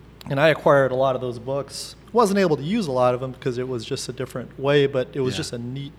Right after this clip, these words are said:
Speaker 1: thing to have. Plus, there was a lot of old memorabilia and things like that. And between all that, um,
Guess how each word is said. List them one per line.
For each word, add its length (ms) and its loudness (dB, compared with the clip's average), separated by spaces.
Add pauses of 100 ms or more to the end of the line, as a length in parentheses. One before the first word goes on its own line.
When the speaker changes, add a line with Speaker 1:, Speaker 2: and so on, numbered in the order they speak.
(100)
Speaker 1:
thing 300 -4
to 100 -2
have. 440 2 (720)
Plus, 220 4
there 80 2
was 80 2
a 60 0
lot 240 6
of 60 -6
old 140 0
memorabilia 680 0
and 180 -6
things 220 -6
like 160 -6
that. 340 -4 (880)
And 460 0
between 340 0
all 200 6
that, 680 2
um, 400 0